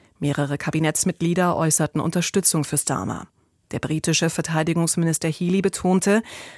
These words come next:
eine Instabilität der Regierung liege nicht im nationalen Interesse.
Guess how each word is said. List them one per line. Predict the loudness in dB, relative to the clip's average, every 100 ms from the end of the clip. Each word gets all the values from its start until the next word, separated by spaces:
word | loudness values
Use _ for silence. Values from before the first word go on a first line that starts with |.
| -4
eine | 2 2 4
Instabilität | 4 4 4 0 2 0 0 -2 0
der | 0
Regierung | 0 -2 0 4 4 4 0 -14 -4
liege | -2 2 4
nicht | 4 2 -4
im | 0 2
nationalen | 2 2 2 4 4 2 2
Interesse. | 0 0 0 2 2 2